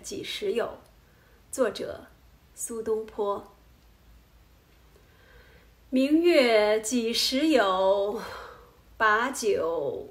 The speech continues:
问青天。不知天上宫阙，今夕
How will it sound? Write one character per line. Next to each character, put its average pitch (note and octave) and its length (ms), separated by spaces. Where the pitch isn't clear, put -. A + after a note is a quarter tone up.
问 B3+ 240
青 A#3 380
天。 A#3 440
不 F4 140
知 F4 220
天 F4 340
上 C4+ 260
宫 D#4+ 300
阙， B3 560
今 C4+ 280
夕 C4 600